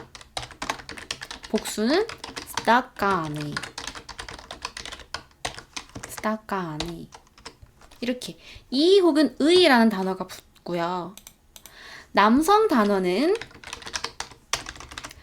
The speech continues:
마찬가지로 여성처럼 끝이 의 혹은 이가 되고, 되고요. 중성 단어는 여러분,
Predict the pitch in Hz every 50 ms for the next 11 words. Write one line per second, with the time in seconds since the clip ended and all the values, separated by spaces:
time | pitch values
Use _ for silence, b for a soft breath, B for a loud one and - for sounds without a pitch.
0 | B B B B B B B - 190 - - 254 233 214 208 190 - 196 196 196
1 | 175 180 214 269 277 262 - 220 214 208 226 220 311 311 - - 311 302 - -
2 | - - 285 339 359 349 262 208 190 214 233 240 226 240 247 - - 233 285 320
3 | 320 320 311 302 247 226 190 165 170 165 - - _ _ _ _ - - _ -
4 | - 202 190 190 - 196 254 294 254 175 - - - B B B B B - -
5 | - - - - 220 220 226 233 233 359 392 427 427 415 - 214 180 175 175 175
6 | 175 175 170 160 160 165 156 233 269 339 339 226 -